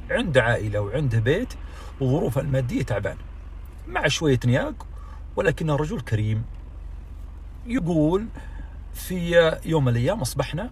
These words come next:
ولا عندي وحدة من النياق مريضة. قال المهم، قال حاول دورت لها علاج بعالجها، قالوا ما في إلا واحد يكوي في، في شمال مكة،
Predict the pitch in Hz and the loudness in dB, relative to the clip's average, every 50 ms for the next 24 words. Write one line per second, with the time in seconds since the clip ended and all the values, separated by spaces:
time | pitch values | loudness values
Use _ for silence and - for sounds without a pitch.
0 | - - - - - - - - - - - - - - 175 156 135 139 165 147 | -10 -12 -14 -14 -14 -12 -14 -14 -14 -14 -12 -10 -4 2 4 4 4 4 4 2
1 | 135 139 156 165 - 127 123 123 117 131 135 135 135 147 180 220 240 247 - - | 2 4 2 2 0 2 4 4 6 6 4 4 4 2 2 0 -2 -4 -4 -8
2 | - - - - - 170 156 135 113 104 - - - - - - - - - - | -12 -12 -12 -8 0 2 4 4 4 2 0 -6 -12 -12 -12 -12 -12 -12 -12 -12
3 | - - - - - - - - - - - - - 92 82 71 - - 62 110 | -12 -12 -12 -12 -12 -12 -12 -12 -12 -12 -10 -4 0 2 2 2 2 0 -2 -2
4 | 123 175 240 277 - - - - - - - - - - - - - - 285 254 | -2 -4 -4 -6 -12 -14 -14 -14 -14 -14 -14 -12 -12 -12 -10 -10 -10 -8 -2 0
5 | 233 - - - - 185 180 185 - - - - - - - - - - - - | 0 2 2 2 0 0 -2 -2 -4 -8 -10 -12 -12 -12 -12 -12 -12 -12 -12 -12
6 | - - - - 160 165 160 156 147 151 147 135 120 123 147 139 143 135 123 - | -12 -10 -6 0 2 6 6 8 8 6 4 4 2 2 4 4 4 4 2 2
7 | 139 139 135 110 127 139 139 139 139 131 123 139 131 139 120 131 139 147 143 139 | 2 2 4 4 4 6 6 6 6 6 4 2 2 2 2 2 2 2 2 2
8 | 120 147 156 160 151 175 160 143 131 135 131 117 - - - - - - - - | 0 0 -2 2 4 4 6 6 4 4 2 2 0 -4 -12 -12 -12 -12 -12 -12
9 | - - - - - - - - - - - 156 143 135 139 151 170 160 - - | -12 -12 -12 -12 -12 -12 -12 -12 -10 -4 -2 0 4 6 8 8 8 6 6 2
10 | 175 143 156 143 - - 123 113 110 - - - - - - - - - - - | 2 4 4 2 4 2 0 0 0 -4 -10 -12 -12 -12 -12 -12 -12 -12 -12 -12
11 | - - 160 156 151 151 147 - - - 139 123 143 151 151 147 143 143 147 - | -8 -4 0 2 2 2 2 0 -2 -2 0 2 2 4 4 6 6 4 2 0
12 | - - 208 226 | 0 -2 -4 -4